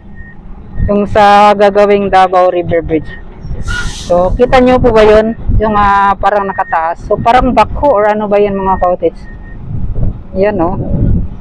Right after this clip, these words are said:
Kasi, ah, last na bumalat tayo doon ay nakita natin, mas dumami po yung, ah, pilote, yung R C file na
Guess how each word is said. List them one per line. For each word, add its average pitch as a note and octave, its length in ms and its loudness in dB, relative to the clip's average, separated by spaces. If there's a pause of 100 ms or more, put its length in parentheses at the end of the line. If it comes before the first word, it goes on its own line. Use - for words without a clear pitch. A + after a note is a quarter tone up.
(920)
Kasi, A3+ 320 2
ah, A3+ 720 4
last A#3+ 240 2
na A#3+ 160 0
bumalat A3+ 560 0
tayo A3+ 240 2
doon G3 400 0
ay G3 480 2 (960)
nakita A3+ 480 -2
natin, G#3 400 2
mas A3+ 160 -2
dumami A#3 400 0
po B3 160 0
yung, G#3+ 240 -2
ah, F#3+ 80 2
pilote, G3+ 640 -2
yung F#3+ 160 -4
R F3+ 160 -2
C - 160 -8
file G#3 320 -2
na F#3 320 -2